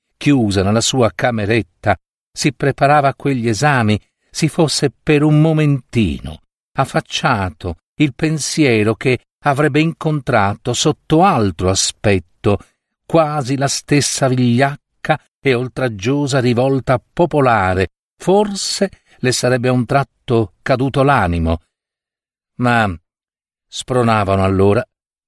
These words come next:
la sua baldanza giovanile, da un canto troppa ansia di risorgere, e dall'altro la miseria in cui senza riparo ella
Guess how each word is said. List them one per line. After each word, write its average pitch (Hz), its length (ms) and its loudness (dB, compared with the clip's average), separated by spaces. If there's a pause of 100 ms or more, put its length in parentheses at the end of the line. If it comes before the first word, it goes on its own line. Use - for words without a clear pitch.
(140)
la 113 160 0
sua 117 340 -2
baldanza 95 680 0
giovanile, 98 640 0 (460)
da 101 160 0
un 101 180 -2
canto 123 640 -2 (360)
troppa 117 360 0
ansia 110 440 0
di 101 120 2
risorgere, 110 880 0 (420)
e 113 120 0
dall'altro 123 840 0
la 120 100 2
miseria 120 520 0
in 120 100 0
cui 123 200 -4
senza 131 560 0
riparo 123 640 0
ella 95 540 0